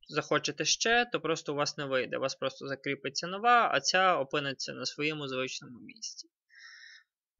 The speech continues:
Це, власне, все, про що я хотів розповісти. Якщо відео було корисним, ставте лайк, е, підписуйтесь на мій канал і будьте на зв'язку, пишіть коментарі.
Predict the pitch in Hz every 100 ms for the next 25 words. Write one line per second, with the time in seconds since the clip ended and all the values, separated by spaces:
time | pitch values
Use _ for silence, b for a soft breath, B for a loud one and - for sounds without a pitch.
0 | - - _ - 185 226 240 175 160 185
1 | - 151 - 160 156 - - 135 - 131
2 | 131 123 - 202 220 - 262 180 - 139
3 | 139 135 127 127 123 123 135 123 123 113
4 | - _ _ - - 117 - - - 151
5 | 226 254 - B B B _ 139 131 123
6 | - - 139 151 139 123 - - - 143
7 | 139 139 147 190 247 269 269 _ _ _
8 | _ _ _ - 233 220 233 233 220 185
9 | 165 151 - 190 185 - 156 - 143 139
10 | 135 131 127 127